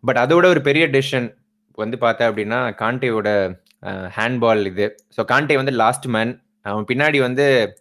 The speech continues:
அ, போடன்ஸ்ன்னு நினைக்கிறேன். He was through மாதிரி. இவன் கையில பட்டு பால் இதுவாயிடும். And ஒரு ஃபவுல் கூட கொடுக்கல, ஸ்டாப் கூட பண்ணல. டெக்னிக்கல்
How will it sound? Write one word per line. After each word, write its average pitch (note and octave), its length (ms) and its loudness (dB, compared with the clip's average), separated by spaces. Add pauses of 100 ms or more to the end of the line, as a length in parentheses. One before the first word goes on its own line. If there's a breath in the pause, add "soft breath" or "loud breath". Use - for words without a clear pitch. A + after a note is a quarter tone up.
(100)
அ, G2 340 -8
போடன்ஸ்ன்னு C3 380 0
நினைக்கிறேன். A2 460 -2
He A2+ 40 -8
was G#2+ 160 -4 (380)
through C#3+ 160 -2
மாதிரி. B2+ 400 -2 (400 loud breath)
இவன் B2+ 280 2
கையில D3 300 2
பட்டு B2+ 220 0
பால் B2 200 4
இதுவாயிடும். A#2 560 4
And A2 300 -2 (120)
ஒரு B2+ 340 -2 (220)
ஃபவுல் D3 240 2
கூட D#3 160 0
கொடுக்கல, C3 340 -4
ஸ்டாப் B2+ 320 -2
கூட B2 120 0
பண்ணல. G2+ 240 -6 (280)
டெக்னிக்கல் C#3+ 600 -2